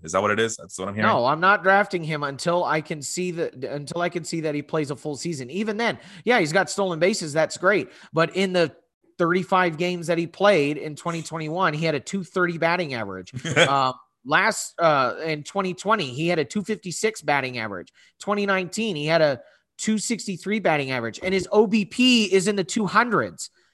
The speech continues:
Speaker 2: For a stolen base guy, I'm looking for you to get on base.
Speaker 1: Yeah.
Speaker 2: That's great that you can steal forty-three bases in twenty nineteen, but, you know, your on base percentage is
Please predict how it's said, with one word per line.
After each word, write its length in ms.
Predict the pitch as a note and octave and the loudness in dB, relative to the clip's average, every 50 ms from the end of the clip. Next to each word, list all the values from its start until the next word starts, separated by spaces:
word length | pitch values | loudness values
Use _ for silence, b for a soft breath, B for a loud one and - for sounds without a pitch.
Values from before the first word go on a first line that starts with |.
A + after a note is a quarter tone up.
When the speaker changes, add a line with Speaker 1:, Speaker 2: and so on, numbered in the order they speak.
| _ _ _ _ | _ _ _ _
Speaker 2:
For 180 | _ - A3 A3+ | _ 4 6 6
a 60 | G#3+ | 6
stolen 400 | G3+ - - A#3+ A#3+ B3+ B3 A#3+ | 4 2 2 4 4 4 2 2
base 300 | A3 A3+ A3 G#3+ - - | 4 2 2 2 2 0
guy, 500 | E3 G3 G#3+ B3 B3 A#3 G#3+ G3 F#3+ G3 - _ _ _ | 2 4 6 6 8 8 6 6 4 0 -2 _ _ _
I'm 220 | - G3 C4 D#4 D#4 | 4 4 4 6 6
looking 260 | C4+ B3+ B3+ A#3 F#3+ | 4 4 2 0 -4
for 120 | - A3+ | -4 -4
you 180 | A3 G#3 G#3 G#3 | -2 -2 0 0
to 80 | G3+ G3+ | 0 2
get 140 | F#3 G3 F#3+ | 4 4 4
on 240 | F3 E3 D#3 C3+ | 4 2 0 2
base. 480 | B2+ F#3 A#3 C4+ D#3 G#2 - - - - _ _ _ _ _ | 4 4 4 4 2 0 -4 -8 -10 -10 _ _ _ _ _
Speaker 1:
Yeah. 60 | - F3 G#3+ | 0 0 0
Speaker 2:
That's 180 | C#4+ - - | 0 0 0
great 280 | - G3+ A3 D4 D#4+ - | 2 4 4 4 4 2
that 100 | A3+ G#3 | 2 2
you 140 | G3+ G#3 G#3+ | 2 0 0
can 160 | - F#3+ D#3 | -2 -4 -6
steal 300 | C3 - - A#3 D4 F4+ | -4 -4 -2 0 0 0
forty-three 520 | E4+ - G#3 G3+ F#3 E3+ D#3+ - F#3 F#3+ F3+ | 0 0 0 0 0 0 -2 -2 -4 -2 0
bases 400 | E3 A3+ A3 F#3+ - F#3+ D#3+ D#3+ | 2 0 0 0 -2 -6 -6 -8
in 80 | D#3+ C#3+ | -10 -8
twenty 220 | - F3 F#3 F3 | -6 -4 -4 -2
nineteen, 600 | E3+ E3+ D#3+ D#3 D3 - G3 A3+ B3+ A#3 F3 C3+ b b b b b b | -2 -2 -2 -2 -4 -4 -4 -2 -2 -2 -4 -6 b b b b b b
but, 320 | C#3+ E3 F3 F3 F3 F3 - _ _ _ _ _ | 2 4 4 4 2 0 -4 _ _ _ _ _
you 120 | - A3 G#3+ | -4 0 2
know, 100 | F#3+ F#3 | 2 2
your 180 | F#3+ G#3 A#3+ B3 | 4 4 6 6
on 120 | A#3+ A3+ | 6 4
base 180 | G#3 B3 D#4+ - | 4 4 2 2
percentage 460 | - C#4+ G3 - G#3+ G#3 G3 E3+ E3+ | -2 -4 -2 -2 -2 -2 -2 -2 -2
is 220 | F3 C#3+ - - | -2 -4 -4 -10